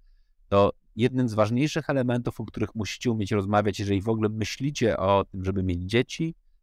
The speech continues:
to musicie znacznie wcześniej zacząć porządkować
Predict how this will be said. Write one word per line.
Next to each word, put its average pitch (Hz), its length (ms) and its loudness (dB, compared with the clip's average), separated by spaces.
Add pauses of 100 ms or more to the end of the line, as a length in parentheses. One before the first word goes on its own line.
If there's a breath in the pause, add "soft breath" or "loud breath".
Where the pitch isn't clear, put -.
(140)
to 107 100 -2
musicie 110 480 -2
znacznie 120 360 -2
wcześniej - 340 -6
zacząć 113 200 -4
porządkować 107 760 -2